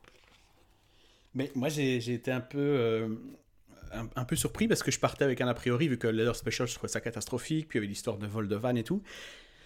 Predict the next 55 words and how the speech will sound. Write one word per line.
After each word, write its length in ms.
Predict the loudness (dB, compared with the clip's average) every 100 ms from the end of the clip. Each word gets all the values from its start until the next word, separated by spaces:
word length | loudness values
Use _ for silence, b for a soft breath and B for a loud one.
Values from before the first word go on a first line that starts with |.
| B B -2
Et 80 | 0
puis 140 | 4
le 80 | 4
fait 220 | 4 -2
qu'elle 160 | -2 0
est, 240 | 2 4
euh, 260 | 2 0 -2
qu'elle 140 | -2
soit 160 | -2 0
enceinte 460 | 2 4 4 2 2
et 40 |
qu'elle 120 | 2
monte 160 | 2 0
sur 160 | -2
scène, 240 | 0 2 2
je 80 | 0
me 80 |
dis, « 80 | -2
Bon, 100 | -2 0
on 80 | 0
a 80 |
déjà 240 | 0 2 2
Ali 160 | 4
Wong, 260 | 4 4 4
on 60 | 2
n'a 80 |
pas 100 | 0
besoin 160 | 2 4
de 60 | 4
nous 80 |
dire 320 | 2 2 2 2
encore, 420 | 0 0 2 2
oh 140 | 0
là 140 | 0 -2
là, 340 | -2 -2 -4
être 160 | -6 -8
enceinte, 300 | -8 -6 -6
c'est 80 | -6
ceci, 240 | -6 -6
c'est 80 | -6
cela. » 240 | -6 -6 B B B B
Et 20 | 0
en 60 |
fait, 100 | 0 0
je 40 |
trouve 140 | -2
qu'elle 160 | 4 6
a 80 | 6
un 100 | 6
angle 340 | 4 4 2
très, 160 | 2 -4
très 720 | 2 4 6 6 4 2 0 -2
Amy 260 | 0 2 2
Schumer-esque, 1500 | 0 2 2 0 -2 -4 -8 -8 -12 -4 0 0 0 -4 -6 -4
euh, 300 | -2 -4